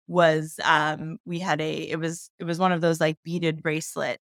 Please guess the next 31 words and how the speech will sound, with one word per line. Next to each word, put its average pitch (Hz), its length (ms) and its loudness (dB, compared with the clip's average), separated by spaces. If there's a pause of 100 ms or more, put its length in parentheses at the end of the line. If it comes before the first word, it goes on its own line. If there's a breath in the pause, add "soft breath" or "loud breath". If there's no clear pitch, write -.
Um, 160 280 2
we 226 160 0
very, 226 340 2
we're 247 180 2
very 269 200 0
into 202 180 0
craft - 380 -4
talk - 220 -6 (120)
as 165 120 -2
a 165 60 -8
team. 170 260 -10
We 175 120 -14
look 170 200 -8
at 147 160 -2
it 185 60 -10
a - 40 -8
lot. - 200 -6 (580 loud breath)
Um, 180 500 8 (140)
and 196 260 6
we 226 140 2
were 262 220 4
able 214 420 2 (220)
to, 190 320 -4
we 185 180 -8 (100)
put 214 120 -2
together 180 380 6
a 170 80 2
bracelet 160 540 -2
that 175 160 2
was, 165 240 -4
uh, 156 300 4